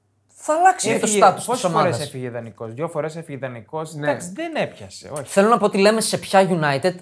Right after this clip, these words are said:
Speaker 1: γιατί έπαιζε ο Μαρσιάλ, γιατί έπαιζαν τέτοιου τύπου παίκτες.
Speaker 3: Ναι, ρε παιδιά, αλλά θέλω να πω ότι, α, σε εκείνη τη United κάποιος έπρεπε να βάζει τα γκολ. Ε, γι' αυτό βρέθηκε και
Speaker 2: Τέλος
Speaker 3: τα
Speaker 2: πάντων,
Speaker 3: βάζει.
Speaker 1: Δεν μπορεί.
Speaker 2: είναι στην,
Speaker 1: Silver
Speaker 2: στη,
Speaker 1: boy,
Speaker 2: στην κακή
Speaker 1: silver.
Speaker 2: περίοδο της United, ναι.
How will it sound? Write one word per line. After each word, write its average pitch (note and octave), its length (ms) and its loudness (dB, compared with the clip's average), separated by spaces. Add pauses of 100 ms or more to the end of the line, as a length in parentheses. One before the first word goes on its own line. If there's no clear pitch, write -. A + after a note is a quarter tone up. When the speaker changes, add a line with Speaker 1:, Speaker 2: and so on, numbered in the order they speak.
(140)
Speaker 1:
γιατί F3+ 340 -2
έπαιζε A3 240 0
ο F#3 40 2
Μαρσιάλ, E3 600 4
γιατί D#3+ 240 -4
έπαιζαν A#3 340 -2 (640)
τέτοιου A3+ 320 0
τύπου G3+ 220 -8
παίκτες. G#3 340 -2
Speaker 3:
Ναι, C#3 100 -4
ρε E3 60 -2
παιδιά, B2+ 500 -4
αλλά C3+ 200 0
θέλω F#3+ 200 -2
να G3 100 -4
πω G#3 140 -6
ότι, G3 280 2
α, D3 280 -8 (180)
σε - 220 -8
εκείνη A3 320 -2
τη D3 140 -6 (100)
United C3+ 280 -4 (100)
κάποιος C#4+ 340 -8
έπρεπε C#4 180 -12
να D4+ 120 -4
βάζει C4+ 160 -2
τα C4+ 80 2
γκολ. G#3+ 320 0
Ε, A3+ 100 -6
γι' A3 100 -6
αυτό - 420 0
βρέθηκε G#3+ 440 0
και D4+ 120 -12
Speaker 2:
Τέλος D4 160 8
Speaker 3:
τα E3+ 60 0
Speaker 2:
πάντων, C#3 140 2
Speaker 3:
βάζει. C#3+ 100 -12
Speaker 1:
Δεν D#3 160 8
μπορεί. C3+ 240 2
Speaker 2:
είναι G3+ 440 0
στην, - 320 2 (120)
Speaker 1:
Silver - 20 2
Speaker 2:
στη, D#3 180 4
Speaker 1:
boy, A#2 160 -2
Speaker 2:
στην A2+ 160 -8
κακή D#3+ 300 0
Speaker 1:
silver. - 60 -4
Speaker 2:
περίοδο G3 360 0
της E3 220 -6
United, A2+ 460 -6
ναι. G#2+ 160 -18